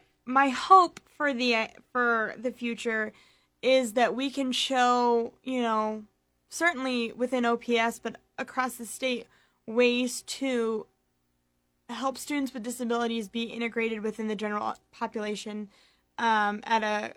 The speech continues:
a greater level. Um, I think, you know, using the Milken Award is hopefully will give me, um, a, you know, microphone or a,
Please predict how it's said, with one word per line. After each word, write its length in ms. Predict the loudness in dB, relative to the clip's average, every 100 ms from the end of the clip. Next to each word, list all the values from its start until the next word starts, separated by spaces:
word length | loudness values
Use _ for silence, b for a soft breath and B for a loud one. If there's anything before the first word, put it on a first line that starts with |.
| -16 -8
a 280 | -4 -2
greater 420 | -4 -2 0 0 0
level. 520 | 0 2 0 0 -4 B B B _ 0
Um, 380 | 2 2 0
I 140 | -2 -4
think, 440 | -2 -2 -2 -8 _
you 100 | 0
know, 400 | 2 2 0 -2 -10 -10
using 480 | -2 0 2 0 2
the 80 |
Milken 400 | 0 0 0 -2
Award 380 | -2 0 0 0
is 200 | 0 -4 -10
hopefully 580 | -2 0 0 -4 -4 -2
will 160 | 0 0
give 180 | 0 0
me, 400 | -2 -2 -6 -2
um, 600 | 2 2 2 0 -2 -8 -8
a, 460 | -4 -2 -4 -6 -10 _ _ _ _ _
you 120 | -6
know, 140 | -4 -2
microphone 720 | -2 -2 -6 -6 -4 -4 -2
or 160 | -2
a, 160 | -2